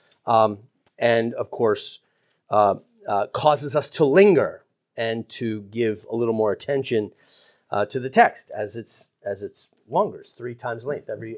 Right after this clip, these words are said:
every one of the other chapters is twenty-two, and this is sixty-six verses. And we get something,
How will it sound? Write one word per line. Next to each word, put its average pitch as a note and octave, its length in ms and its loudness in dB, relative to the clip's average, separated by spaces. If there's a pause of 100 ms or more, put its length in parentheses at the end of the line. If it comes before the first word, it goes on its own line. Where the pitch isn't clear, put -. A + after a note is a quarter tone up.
every A#2 160 -6
one A2+ 160 -8
of G#2+ 60 -14
the A2 80 -8
other G#2 120 -10
chapters G#2 460 -8
is G2+ 120 -8
twenty-two, B2+ 580 -4
and G#2+ 120 -6
this G#2 140 -6
is G2 100 -6
sixty-six - 840 -8 (540)
verses. - 440 2 (1900)
And A3+ 480 6
we F#3+ 220 -4
get G#3+ 320 2
something, D3 720 0